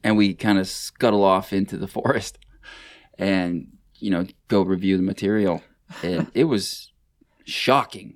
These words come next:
Speaker 1: like, some of this stuff. Whew. Um, never had, I, I didn't, I was unaware of a lot of things about biology and people and
Speaker 2: Yeah,
Speaker 1: chicks
Speaker 2: yeah,
Speaker 1: and
Speaker 2: yeah.
Speaker 1: whether or not they have dicks.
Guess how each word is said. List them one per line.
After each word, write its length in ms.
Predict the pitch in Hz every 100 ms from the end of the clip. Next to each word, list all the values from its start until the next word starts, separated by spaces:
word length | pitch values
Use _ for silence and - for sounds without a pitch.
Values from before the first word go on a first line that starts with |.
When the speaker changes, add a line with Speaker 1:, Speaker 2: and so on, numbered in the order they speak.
| _ -
Speaker 1:
like, 280 | 90 82 -
some 220 | 123 117
of 80 | 95
this 120 | 95
stuff. 560 | - 98 76 - _ _ -
Whew. 200 | 349 330 - _ _ _ _ _ _ _ _ - -
Um, 680 | 95 90 78 71 69 104 _ _ _ _ _ _ _ -
never 300 | 117 147 127
had, 240 | 113 107 98
I, 120 | 110
I 320 | 113 107 110
didn't, 180 | 131 143 -
I 80 |
was 160 | 151 147
unaware 680 | 135 139 117 107 110 98 85 -
of 220 | 92 90
a 80 | 92
lot 240 | 95 92
of 80 | 98
things 260 | 95 90
about 420 | 95 85 85 82 - -
biology 840 | 92 90 98 101 92 95 98 95
and 240 | 87 82 -
people 480 | 101 95 95 92
and 320 | 82 82 76 - _ _ _ _ _ _ _ _ _ _ -
Speaker 2:
Yeah, 80 | -
Speaker 1:
chicks 380 | 143 101 101 123
Speaker 2:
yeah, 60 | 107
Speaker 1:
and 80 | 95
Speaker 2:
yeah. 60 |
Speaker 1:
whether 280 | 98 101 98
or 40 | 95
not 260 | 95 95
they 100 | 98
have 180 | 101 95
dicks. 500 | 90 73 - -